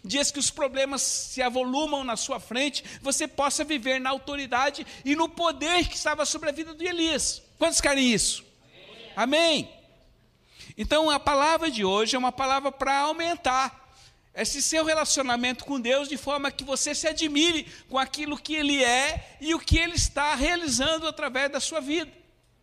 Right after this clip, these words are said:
Você é a beleza da criação de Deus. Não existe nada mais belo na vida do universo do que a criação de um só homem.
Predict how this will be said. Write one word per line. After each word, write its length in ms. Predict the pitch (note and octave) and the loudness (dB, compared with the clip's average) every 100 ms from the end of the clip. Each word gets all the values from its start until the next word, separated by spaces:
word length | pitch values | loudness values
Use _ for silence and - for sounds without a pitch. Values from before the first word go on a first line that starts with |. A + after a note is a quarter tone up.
| _ _ _ - - - - | _ _ _ -18 -16 -16 -2
Você 320 | C4 C4+ - E4 | 0 2 2 4
é 100 | E4 | 2
a 20 | |
beleza 680 | E4 D4+ C#4+ F#4 F#4+ D4 | 2 0 4 6 6 4
da 140 | C#4 B3+ | 2 -2
criação 480 | C4 A#3+ - A#3 G3+ | 0 0 0 -2 -4
de 80 | |
Deus. 580 | F#3+ D#3+ C#3 C#3 - - - - - | -6 -6 -6 -8 -12 -12 -16 -20 -14
Não 140 | - C#4+ | -2 0
existe 400 | C#4 E4 - E4+ | 2 2 2 2
nada 400 | D#4 E4 E4 D4 | 2 2 2 0
mais 320 | C#4+ E4 A#3+ | 2 0 0
belo 460 | F#3+ G#3+ A3+ B3 C4+ | 0 2 2 0 -2
na 160 | B3+ | -2
vida 500 | F#3 A#3 C#4 C#4+ C#4 - - - - | 0 0 2 2 0 -4 -20 -20 -20
do 140 | F3 C4+ | -4 0
universo 640 | D4 A#3+ F#3 C4+ C4+ C#4+ | 2 2 2 0 0 -4
do 100 | C#4+ | -6
que 140 | - | -2
a 40 | D4 | -2
criação 540 | D4+ C#4+ - C#4 D4 | -2 -2 0 0 0
de 160 | C4+ C#4+ | 0 0
um 140 | E4+ | 2
só 280 | - F4 E4+ | 0 2 4
homem. 320 | F4 E4+ D#4+ | 4 2 -2